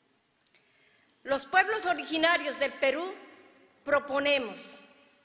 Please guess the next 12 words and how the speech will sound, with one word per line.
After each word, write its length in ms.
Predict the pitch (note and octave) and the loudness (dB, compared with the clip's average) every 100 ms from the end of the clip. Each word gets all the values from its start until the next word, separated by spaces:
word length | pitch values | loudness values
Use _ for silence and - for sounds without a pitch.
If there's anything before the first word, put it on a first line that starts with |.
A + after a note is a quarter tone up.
| _ _ _ _ _ _ _ _ _ | _ _ _ _ _ _ _ _ _
le 160 | A3 A3 | -10 -4
traigo 280 | C#4 E4+ D#4 | 0 4 4
la 160 | C#4 | 2
propuesta, 520 | C4 C4 A#3+ - G3+ F3 - - _ _ _ _ _ _ _ - - - _ | -2 -4 -6 -6 -16 -18 -20 -20 _ _ _ _ _ _ _ -18 -18 -20 _
respaldamos 760 | C4+ C#4+ D4 D#4 D4+ G#4 G4+ F4 | 0 0 2 0 2 0 0 0
la 140 | E4+ | 0
lucha 460 | F4+ G4+ - F4 F#4 - - - - - - _ - - - _ _ _ _ _ _ _ _ - | 0 -4 -2 0 -2 -8 -18 -20 -20 -20 -20 _ -20 -20 -20 _ _ _ _ _ _ _ _ -2
por 160 | C#4 | 2
la 140 | C4+ C4+ | 2 0
convocatoria 840 | C#4 C4 C4+ C4+ E4 D#4+ D4+ D4+ - - - B3 | -4 -4 -4 2 2 4 2 -2 -6 -16 -8 -2
del 160 | C4+ | 0
referéndum 720 | C4 C4 C#4+ D#4 E4 D4+ D4+ | 0 2 4 4 2 0 -6